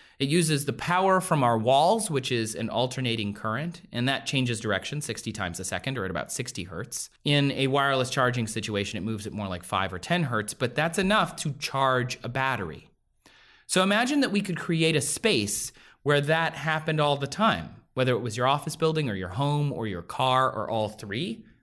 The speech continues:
We would just need the battery to last in between those places. And if you went to another building and there was a standard, your battery would just be charged all the time. Last year, researchers created a room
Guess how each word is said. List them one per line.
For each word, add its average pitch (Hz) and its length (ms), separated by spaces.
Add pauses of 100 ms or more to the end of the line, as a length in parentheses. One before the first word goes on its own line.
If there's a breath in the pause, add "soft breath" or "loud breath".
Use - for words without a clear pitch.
(280 loud breath)
We 175 80
would 190 120
just 202 180
need 190 180
the 151 60
battery 170 400
to 143 100
last 127 480
in 165 200
between 120 840 (160)
those 135 200
places. - 580 (440)
And 160 100
if 151 80
you 170 100
went 175 180
to 160 120
another 135 340
building 196 560 (220 loud breath)
and 123 140
there 123 80
was 123 140
a 117 60
standard, 131 640 (320)
your 139 120
battery 147 340
would 147 140
just 143 160
be 160 100
charged 175 480
all 120 160
the 131 100
time. 131 380 (720 soft breath)
Last 175 280
year, 202 160
researchers 180 540
created 170 400
a 139 60
room 143 460